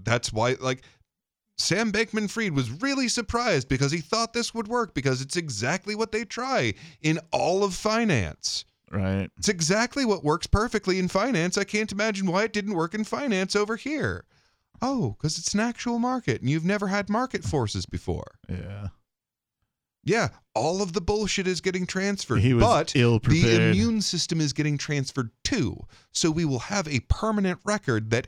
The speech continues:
Speaker 1: hey, remember when this bastard tried this with these things?
Speaker 2: Yeah.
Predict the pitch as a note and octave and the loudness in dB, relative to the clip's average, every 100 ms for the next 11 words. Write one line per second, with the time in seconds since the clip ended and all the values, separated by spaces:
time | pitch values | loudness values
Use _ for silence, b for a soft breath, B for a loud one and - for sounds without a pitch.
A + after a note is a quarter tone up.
0 | _ - B3+ B3 G2+ D#2 b b - A3+ | _ -4 0 2 0 -4 b b 0 2
1 | B3+ A3+ C#3 G2+ G2+ G#3 A#3+ - - - | 2 2 2 0 -2 0 0 -4 0 2
2 | F3 G3+ - G#3 F3+ - C#3+ A2+ G2+ D3 | 2 0 -2 -2 0 2 2 2 0 0
3 | A#3+ - C3 G2+ - E3+ A3+ - C4 C#4 | 0 -2 -4 -4 -2 -2 -2 0 0 0
4 | D#4+ D#4+ F#2 D#2 | -2 -2 -2 -2